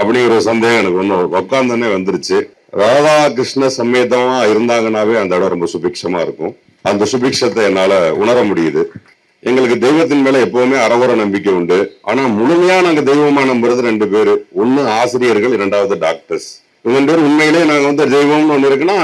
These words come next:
இவங்க தான் தெய்வம்னு எங்களால அடிச்சு சொல்ல முடியும். மத்ததுல வேணா சின்ன சின்ன கருத்து வேறுபாடு இருக்கலாம். அந்த வகையில இங்கே தெய்வங்களாக அமர்ந்திருக்கக்கூடிய டாக்டர்கள் அத்தனை பேருக்கும் என்னுடைய நன்றியை தெரிவிச்சுக்கிறேன்.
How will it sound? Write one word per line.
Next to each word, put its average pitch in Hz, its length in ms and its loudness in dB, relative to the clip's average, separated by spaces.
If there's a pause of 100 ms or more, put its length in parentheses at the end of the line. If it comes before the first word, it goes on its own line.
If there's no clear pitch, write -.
இவங்க 131 280 0
தான் 143 160 -2
தெய்வம்னு 135 360 2
எங்களால 123 300 0
அடிச்சு 127 280 -4
சொல்ல 113 180 -2
முடியும். 151 240 0
மத்ததுல 165 360 0
வேணா 165 160 0 (100)
சின்ன 143 200 0
சின்ன 135 200 0
கருத்து 120 280 0
வேறுபாடு 98 340 0
இருக்கலாம். 95 380 -2 (580)
அந்த 139 200 2
வகையில 180 300 4 (1040)
இங்கே 147 240 2
தெய்வங்களாக 156 540 2
அமர்ந்திருக்கக்கூடிய 120 640 0 (640)
டாக்டர்கள் 120 440 0
அத்தனை 110 320 -2
பேருக்கும் 98 300 0
என்னுடைய 85 260 0 (380)
நன்றியை 95 360 0
தெரிவிச்சுக்கிறேன். 80 540 -4